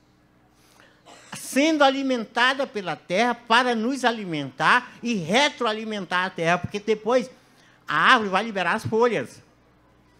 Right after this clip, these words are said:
vai liberar os galhos secos. E ela vai liberar tudo isso pra se decompor ou pra queimar.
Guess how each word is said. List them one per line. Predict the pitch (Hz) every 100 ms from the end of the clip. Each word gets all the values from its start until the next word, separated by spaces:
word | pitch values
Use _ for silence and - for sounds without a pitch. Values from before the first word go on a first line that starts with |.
| _ _
vai | 151 185
liberar | 220 202 196 233
os |
galhos | 165 156 156
secos. | - - 185 - - - _ _ _ _ _ _ -
E | 233
ela | 262 311
vai | 269
liberar | 269 214 180 170
tudo | 202 202 254
isso | 320 262
pra | 247
se | 262 269
decompor | 208 196 208 233 - 196 233 - - _ - -
ou | 311 339
pra | 285 277
queimar. | 277 403 370 302 311 233